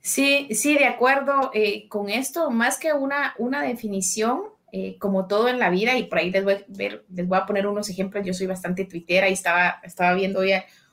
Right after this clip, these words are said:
un tema de las vacunas que no tiene que ver con esto, pero creo que son ejemplos puntuales de cómo las sociedades son dinámicas y van cambiando. Y, y en ese sentido, pues, ustedes saben mejor que yo, son los expertos, el, el experto y la experta.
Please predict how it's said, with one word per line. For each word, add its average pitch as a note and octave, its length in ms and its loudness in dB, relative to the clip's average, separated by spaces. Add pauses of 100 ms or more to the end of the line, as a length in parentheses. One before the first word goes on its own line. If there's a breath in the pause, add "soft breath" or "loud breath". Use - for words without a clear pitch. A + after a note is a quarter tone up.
(200 soft breath)
un G3 120 -2
tema G3+ 200 2
de G3+ 80 4
las G3 80 2
vacunas A3+ 420 0
que - 80 -12
no F#3 80 0
tiene G#3 220 0
que G#3 80 0
ver G#3 120 2
con G#3+ 140 -4
esto, B3+ 260 -2
pero F#3 200 -4
creo F#3+ 120 -4
que G#3+ 80 -12
son G3+ 140 -8
ejemplos G#3+ 380 -8
puntuales F#3 520 -2
de G3 140 -6
cómo G#3 380 -2 (400 loud breath)
las G3 120 2
sociedades F#3 460 2
son A3+ 160 4
dinámicas G#3+ 560 0
y F#3 40 -6
van F3 180 -2
cambiando. G3+ 680 -2 (140)
Y, F#3+ 280 -12
y F#3 200 0
en G3 100 0
ese A3 140 -2
sentido, A#3+ 480 2
pues, C4+ 180 2 (380 loud breath)
ustedes A#3 320 0
saben C4+ 280 4
mejor A3+ 320 4
que A3 160 2
yo, A3 280 2
son A#3+ 160 -2
los A#3 140 0
expertos, C#4 680 -2
el, - 340 -6
el F#3 200 0
experto A#3 420 -2
y B3 40 0
la G#3 60 2
experta. B3+ 500 -2